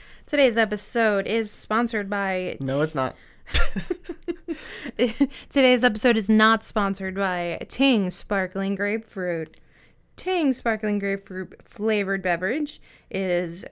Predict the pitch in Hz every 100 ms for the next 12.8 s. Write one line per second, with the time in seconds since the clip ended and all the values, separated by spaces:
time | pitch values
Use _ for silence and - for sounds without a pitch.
0 | _ - 247 247 226 - 214 180 180 196
1 | 214 220 - 202 196 - 233 202 175 160
2 | 165 180 247 - - 170 - - - 202
3 | 208 - - 254 269 226 170 175 165 165
4 | 165 175 247 - - 156 285 214 - -
5 | 180 175 - - - 311 233 226 202 190
6 | 185 175 - 202 196 - - 147 180 -
7 | - 190 240 - - 196 196 - 180 175
8 | 165 160 143 143 - 135 135 151 156 147
9 | 143 135 127 123 120 - _ _ - 202
10 | 233 269 277 220 214 208 208 - - _
11 | _ _ _ _ _ _ _ _ _ _
12 | - 285 294 254 262 254 247